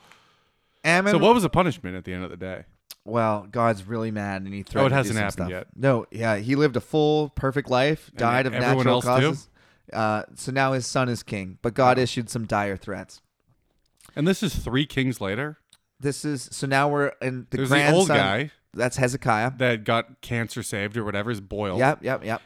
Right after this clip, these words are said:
Speaker 2: And then his son lived to, like, sixty
Speaker 1: Sixty-seven.
Speaker 2: something.
Speaker 1: Sixty-seven.
Speaker 2: And then his son
Speaker 1: His
Speaker 2: had a
Speaker 1: ne-
Speaker 2: full life.
Speaker 1: Well, no, no, here we are at,
Speaker 2: Oh.
Speaker 1: at his son.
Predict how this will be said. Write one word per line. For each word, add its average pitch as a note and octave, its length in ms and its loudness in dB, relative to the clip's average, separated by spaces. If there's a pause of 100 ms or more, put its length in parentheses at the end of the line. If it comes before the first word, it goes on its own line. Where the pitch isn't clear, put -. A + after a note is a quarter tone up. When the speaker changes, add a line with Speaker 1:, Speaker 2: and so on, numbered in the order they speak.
(120)
Speaker 2:
And A#2+ 100 -4
then B2 100 0
his B2 160 0
son D#3+ 580 0 (120)
lived C3 320 -2
to, C#3+ 80 0
like, A#2 340 -2 (240)
sixty - 480 0
Speaker 1:
Sixty-seven. A#2+ 340 2
Speaker 2:
something. B2+ 220 0 (140)
Speaker 1:
Sixty-seven. B2 720 -6
Speaker 2:
And C3+ 100 -2
then C3+ 120 2
his F3 340 4
son A#2 460 0 (160)
Speaker 1:
His A#2 140 -4
Speaker 2:
had C#3 100 4
a C#3 60 4
Speaker 1:
ne- C3+ 40 2
Speaker 2:
full C3 280 0
life. A2+ 360 -2
Speaker 1:
Well, C#3 240 0
no, D3 140 0
no, C#3+ 160 0
here C#3+ 160 -2
we C#3+ 140 -2
are A#2 280 -2 (320)
at, A#2+ 160 2
Speaker 2:
Oh. C#3 160 2
Speaker 1:
at A#2 160 0
his A2+ 200 -4
son. F#2 280 -6